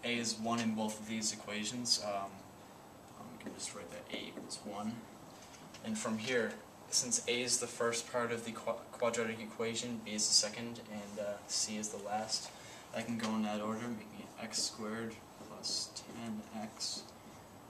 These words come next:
equals, uh, I mean, uh, plus N X plus nine equals zero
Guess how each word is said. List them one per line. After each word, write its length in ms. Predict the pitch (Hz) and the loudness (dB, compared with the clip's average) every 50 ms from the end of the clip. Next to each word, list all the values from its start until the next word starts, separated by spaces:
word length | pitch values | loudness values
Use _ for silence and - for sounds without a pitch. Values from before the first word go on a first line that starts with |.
| - - - - 113 110 | -16 -14 -14 -6 -4 -4
equals, 640 | - - - - 110 104 104 101 - - - - - - - | -4 -4 -6 -6 -6 -4 -4 -4 -4 -4 -4 -4 -8 -8 -4
uh, 40 | 123 | -4
I 100 | 110 110 | -2 -2
mean, 80 | 117 - - - - - 101 - 107 | -2 -4 -6 -8 -12 -12 -12 -8 -6
uh, 160 | 104 101 101 101 - - - - - - - - - - - | -4 -4 -4 -6 -8 -12 -14 -16 -16 -16 -16 -16 -14 -14 -8
plus 220 | - 107 - - | -4 -4 -2 -2
N 100 | 110 110 | 0 -2
X 360 | 107 107 107 - - - - - - - - - - - - - - - - - - - - - | -2 -2 -2 -2 -2 -2 -2 -6 -8 -12 -16 -16 -16 -16 -16 -16 -16 -16 -16 -16 -16 -14 -8 -4
plus 340 | 120 120 - - - - 117 110 107 | -2 2 2 2 2 2 0 0 0
nine 480 | 107 107 104 104 101 101 98 107 107 107 - - - - - - - - - - - 107 110 | 0 -2 -2 -6 -8 -10 -6 -6 -6 -6 -8 -12 -14 -14 -16 -16 -16 -16 -14 -14 -14 -12 -10
equals 360 | 110 107 110 98 107 107 104 | -10 -8 -8 -8 -6 -6 -6
zero 360 | 104 107 98 95 90 - 107 | -6 -6 -8 -8 -8 -10 -10